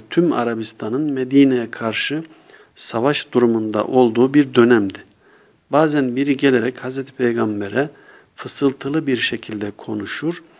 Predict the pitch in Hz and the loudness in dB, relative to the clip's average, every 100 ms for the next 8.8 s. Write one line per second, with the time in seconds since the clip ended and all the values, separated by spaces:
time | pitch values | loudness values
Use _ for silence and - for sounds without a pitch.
0 | - _ - 120 120 156 - 127 117 - | -20 _ -8 -6 -2 -2 -2 -4 -2 0
1 | 117 120 117 101 - _ _ - 156 160 | 2 4 2 0 -12 _ _ -2 2 4
2 | 131 110 104 107 104 143 160 - - 120 | 2 -2 -4 -6 -2 -2 -4 -10 -8 -4
3 | 113 131 156 160 _ _ _ _ _ - | -4 -2 -2 -4 _ _ _ _ _ -2
4 | 135 151 127 147 156 165 - 131 147 143 | 4 4 4 0 0 -6 -8 -2 0 0
5 | 131 117 117 110 117 135 - 131 135 165 | -4 -2 -2 -2 -4 -4 -8 -4 4 4
6 | 127 113 113 107 107 101 131 135 127 120 | 4 2 0 2 0 0 0 4 4 2
7 | 110 113 117 131 117 127 117 - - _ | 0 0 2 2 2 2 0 -2 -4 _
8 | _ - - 131 120 107 110 147 | _ -8 -2 -2 -2 -6 0 0